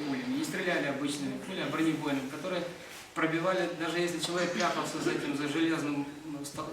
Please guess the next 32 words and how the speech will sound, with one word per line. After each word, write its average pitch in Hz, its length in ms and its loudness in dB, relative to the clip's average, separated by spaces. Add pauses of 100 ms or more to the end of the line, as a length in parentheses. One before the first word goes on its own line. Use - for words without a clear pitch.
(100)
фонарем, 151 400 0
стол-, 151 260 -6
этим, 143 420 -6
ст-, - 220 -12
столбом 160 520 -2
от - 120 -6
фонаря 175 380 0 (280)
насквозь 160 520 4 (520)
пр-, 143 120 -6
пр-, 143 60 -6
пробили. 135 360 -2 (1900)
Просто 180 280 0
об 170 100 2
этом, 185 220 2 (360)
не 165 140 4
знаю 180 260 4
почему, 180 400 0 (520)
не 165 120 6
говорят. 147 300 2 (160)
Это 175 60 0
об 185 240 0
этом 180 140 2 (120)
надо 180 240 0
говорить 185 340 2
и 165 40 0
показывать, 143 560 2
чтобы 143 200 -4
все 175 220 -2
знали, 175 380 0
что... 175 320 -8 (320)
и 165 80 -6
по-, 190 140 -8